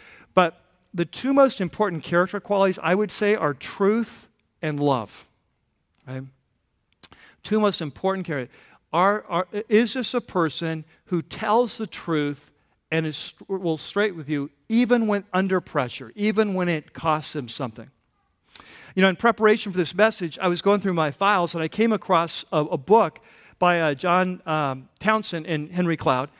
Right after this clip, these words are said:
It's a great book. If you're single and ever want to get married, it should be required reading. It's called, uh, Boundaries in Dating, okay? Cloud and Townsend. And, uh, and they talk in there about the importance of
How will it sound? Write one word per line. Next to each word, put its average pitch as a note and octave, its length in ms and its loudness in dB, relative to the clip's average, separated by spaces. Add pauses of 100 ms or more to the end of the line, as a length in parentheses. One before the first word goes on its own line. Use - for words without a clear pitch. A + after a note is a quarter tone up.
(200)
It's E3+ 140 -6
a F3+ 40 -6
great F3 500 4
book. C#3+ 260 -2
If E3 160 0
you're F3 160 4
single A#3+ 460 2
and E3+ 200 -2
ever F#3+ 200 2
want G3 160 2
to F#3+ 40 0
get E3+ 140 -2
married, F3+ 460 0
it D3 40 -4
should - 120 -8
be D3 80 0
required F3 580 0
reading. B2+ 460 -2
It's C3+ 240 -8
called, D3+ 360 0
uh, C#3+ 80 2
Boundaries E3+ 640 -2
in C#3+ 140 -8
Dating, A#2 340 -4 (240)
okay? C#3+ 200 -10 (260)
Cloud C#3+ 220 -2
and C#3 60 -10
Townsend. A#2 320 -10 (720)
And, F#3 380 0
uh, E3 240 4
and G#3 140 2
they C4 80 6
talk D#4 340 -4
in G#3+ 140 4
there E3 160 4
about F3+ 220 0
the F#3 60 0
importance A3 640 0
of D#3+ 320 0